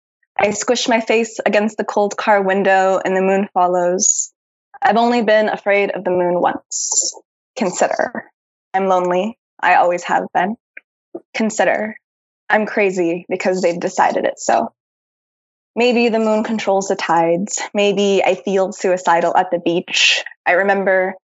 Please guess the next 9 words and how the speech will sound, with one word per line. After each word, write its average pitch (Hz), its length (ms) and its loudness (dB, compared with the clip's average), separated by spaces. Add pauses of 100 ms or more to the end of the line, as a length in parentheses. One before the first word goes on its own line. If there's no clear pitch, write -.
(220)
hairy 214 260 2
legs 196 400 2
resting 190 340 0
in 190 120 0
sand, 180 500 0 (440)
voice 202 380 0
lost 196 420 0
in 190 160 2
gut, - 420 0